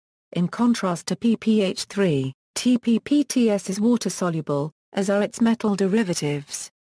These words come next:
Rhodium complexes of T P P T S are used in certain industrial hydroformylation reactions because the water-soluble catalyst is readily separated from the organic products.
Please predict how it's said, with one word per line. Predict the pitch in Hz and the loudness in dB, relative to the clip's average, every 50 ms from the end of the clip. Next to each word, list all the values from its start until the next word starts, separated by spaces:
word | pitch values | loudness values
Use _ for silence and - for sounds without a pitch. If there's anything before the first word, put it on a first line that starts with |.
| _ _ _ _ _ _ _ _ - | _ _ _ _ _ _ _ _ 0
Rhodium | 214 226 220 - 214 196 185 175 | 0 2 2 2 2 2 2 0
complexes | - - 233 240 226 - - 214 208 190 - - 202 180 180 | 0 0 2 2 2 2 0 -2 -4 -4 -4 -4 -2 -2 0
of | 202 196 - - | -2 -4 -4 -4
T | - 247 254 240 | 0 2 2 2
P | - - 233 226 | 2 2 0 0
P | 220 - 226 226 208 | 0 0 0 -2 0
T | - - 220 208 208 | 0 0 0 0 2
S | 214 208 196 - 269 | 0 0 -2 0 0
are | |
used | 240 208 202 202 185 - - | 0 2 2 0 0 0 -2
in | 180 175 175 | -2 0 -2
certain | - - - 294 277 247 226 - 190 185 | -2 -2 0 0 0 0 0 0 0 0
industrial | 185 185 180 196 202 190 - - - 185 175 175 185 | 0 0 0 0 -2 -2 -4 -4 -2 0 0 0 -2
hydroformylation | - - 247 254 247 - 220 214 196 - - 233 226 214 220 220 214 214 220 233 220 - - 170 165 156 | -2 0 0 0 2 2 2 0 0 0 0 0 2 2 2 2 2 2 2 2 0 0 -2 -2 -2 0
reactions | 165 170 190 202 - - - - 165 160 160 160 160 | 0 0 0 -2 -2 -4 -6 -6 -4 -4 -4 -4 -4
because | - 185 - - 214 180 | -4 -4 -2 -2 -2 -2
the | - 233 196 | -2 -2 -2
water-soluble | 208 247 262 240 - - 180 - - 180 170 160 156 - 202 196 | 0 2 0 0 0 -2 -6 -4 -2 -2 -2 -2 -2 -2 -2 -2
catalyst | 185 - - 240 240 - - 196 190 - - | -2 -2 -2 -2 -2 0 0 0 0 0 -2
is | 196 185 - 190 | -4 -4 -2 0
readily | 220 262 277 247 247 220 214 | 0 2 2 2 2 2 2
separated | 208 - - - 269 262 - 220 196 185 175 175 - 190 175 | 0 -2 -2 -4 -4 -2 -2 0 0 0 0 -2 -2 -6 -4
from | - - 202 185 | -4 -2 0 0
the | 185 190 196 | 2 2 2
organic | 196 190 - 226 226 226 214 208 202 - - - | 2 0 0 0 2 2 2 2 0 0 -4 -4
products. | - 220 202 170 139 135 - - - - - - - | -4 -2 -2 -2 -2 -4 -6 -10 -14 -20 -20 -20 -20